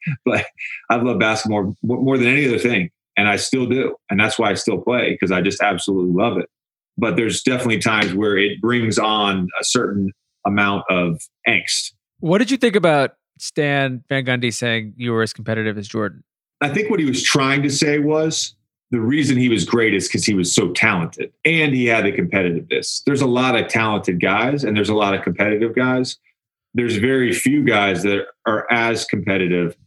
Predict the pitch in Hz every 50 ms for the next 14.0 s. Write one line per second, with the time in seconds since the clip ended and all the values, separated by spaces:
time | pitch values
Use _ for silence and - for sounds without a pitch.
0 | _ _ _ _ - 110 107 101 98 95 90 87 85 - - 87 85 85 85 -
1 | _ - - - _ _ _ _ _ - 127 127 131 131 135 139 135 120 110 95
2 | - - 143 135 139 151 143 123 110 - - 113 113 113 110 107 95 90 85 151
3 | - _ _ _ _ _ _ _ - 113 113 - - 127 120 - - 104 95 101
4 | 98 95 90 85 85 - _ _ _ _ _ _ _ _ _ _ _ _ _ _
5 | - - - - 113 104 95 90 107 101 95 95 98 110 107 95 85 - - -
6 | - 110 107 104 98 92 87 87 - - - _ _ _ - 123 101 - 85 87
7 | 82 80 - - - - 92 78 76 73 - - 95 92 98 104 110 104 87 -
8 | - - - 120 113 110 - - - 110 101 87 - - - - - _ _ _
9 | _ _ _ - 90 90 104 117 120 120 117 117 113 - - - 101 95 107 117
10 | 123 120 120 110 - - - 110 107 104 101 87 92 92 92 90 87 92 67 87
11 | 104 117 123 117 107 95 - - - 104 90 87 85 82 - 87 - 92 87 85
12 | - 98 90 85 82 - - 95 90 - 123 110 104 92 87 - 101 95 90 87
13 | 85 85 82 80 78 76 - 82 78 - _ - - 139 143 87 - - -